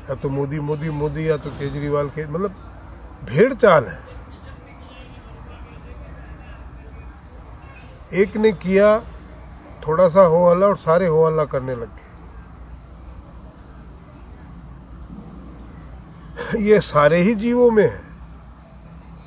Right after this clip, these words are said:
हाथी चलते हैं तो भी कतार से चलते हैं।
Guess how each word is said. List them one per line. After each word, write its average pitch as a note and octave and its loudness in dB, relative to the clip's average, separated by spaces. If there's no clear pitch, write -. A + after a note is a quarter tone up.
हाथी E3 -4
चलते F3 -6
हैं G3 -2
तो F3+ -8
भी F3+ -8
कतार E3+ -2
से - -18
चलते A#2+ -12
हैं। F#2 -16